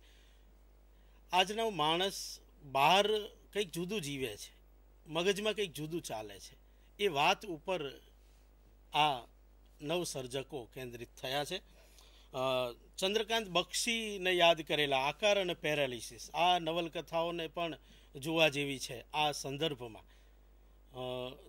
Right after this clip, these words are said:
ચંદ્રકાંત બક્ષી થોડાક સુરેશ જોશીથી જુદા પડ્યા કે હું ઘટના વગર ના ચલાવું, પણ એ બંનેનો આખરી ધ્યેય તો એ જ છે કે વર્તમાન માણસને આલેખવો. ઘટનાઓને ભલે કેન્દ્રમાં રાખો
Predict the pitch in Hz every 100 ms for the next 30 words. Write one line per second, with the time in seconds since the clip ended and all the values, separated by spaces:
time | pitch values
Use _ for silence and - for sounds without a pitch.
0 | - 156 165 175 175 151 151 - - 190
1 | 196 196 196 214 - - - 233 247 254
2 | 226 - 208 208 175 196 214 196 - -
3 | - 202 175 196 226 220 233 165 107 -
4 | - 180 175 180 151 165 190 185 180 185
5 | 185 202 190 139 113 104 - - - -
6 | - - - 311 320 294 233 233 262 294
7 | 214 175 - 240 151 165 220 240 285 294
8 | 254 - 240 254 156 170 220 226 269 208
9 | 151 170 190 - 160 139 123 - - -
10 | - - - - - - - - - -
11 | - - - - - - - - - 151
12 | - 196 226 240 247 180 226 247 - 175
13 | 185 185 165 147 160 - 196